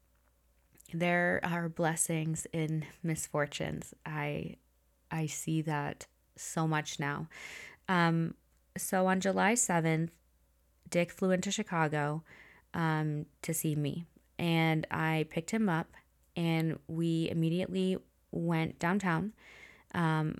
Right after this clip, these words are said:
the plan was that we were gonna go downtown and we were gonna stay there, and then we would figure out how we were gonna get the dogs and where we were gonna stay after that. So we ended up staying in River North, and he paid for the hotel.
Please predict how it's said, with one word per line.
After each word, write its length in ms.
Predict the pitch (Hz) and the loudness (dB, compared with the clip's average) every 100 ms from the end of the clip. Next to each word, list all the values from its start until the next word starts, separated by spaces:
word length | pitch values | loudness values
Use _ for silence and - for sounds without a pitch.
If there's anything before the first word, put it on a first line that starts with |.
| - | -4
the 120 | 175 | -4
plan 280 | - 185 185 | 0 2 2
was 160 | 175 | 2
that 120 | 180 170 | 2 2
we 120 | 170 | 2
were 120 | 170 | 2
gonna 160 | 170 170 | 2 2
go 160 | 160 | 2
downtown 640 | 160 156 160 220 208 202 202 | 2 0 0 2 4 4 2
and 200 | 170 160 | 0 2
we 60 | |
were 60 | 160 | 2
gonna 160 | 160 | 2
stay 280 | 160 - 160 | 0 0 0
there, 440 | 156 185 180 175 - | 2 4 4 2 0
and 160 | 170 160 | 0 0
then 140 | 151 | 2
we 120 | 156 | 2
would 140 | 156 151 | 0 0
figure 320 | 156 147 147 | 0 0 0
out 280 | 143 143 - _ _ _ _ _ _ _ _ _ _ - | 0 0 -4 _ _ _ _ _ _ _ _ _ _ -10
how 220 | - 170 | 2 4
we 80 | 170 | 4
were 160 | 165 | 4
gonna 160 | 160 160 | 4 2
get 140 | 156 | 0
the 80 | 156 | 0
dogs 400 | 156 151 147 143 | 0 2 0 0
and 120 | 151 | 0
where 160 | 147 143 | 0 0
we 100 | 143 | 0
were 120 | 147 | 0
gonna 200 | 147 151 | -2 -4
stay 240 | 143 - 156 | -4 -4 -4
after 300 | - - 170 | -4 -4 -4
that. 300 | - - - | -4 -4 -2
So 340 | 180 170 170 - - - - - | 4 4 4 0 -12 -12 -14 -8
we 160 | 214 220 | 0 2
ended 240 | 240 262 | 6 6
up 300 | 226 202 190 - | 6 6 4 -2
staying 640 | - - 180 175 175 175 | -6 4 4 6 2 0
in 460 | - 170 160 160 151 | -2 2 2 2 2
River 280 | 165 160 185 | 0 0 2
North, 640 | 175 156 151 156 165 - _ - | 4 4 2 2 -2 -8 _ -2
and 360 | 170 165 160 | 2 4 4
he 160 | 160 170 | 2 -2
paid 280 | 165 170 160 | -2 -2 0
for 120 | 190 | 0
the 100 | 190 | 2
hotel. 580 | 202 202 175 160 156 165 | 0 0 0 2 2 0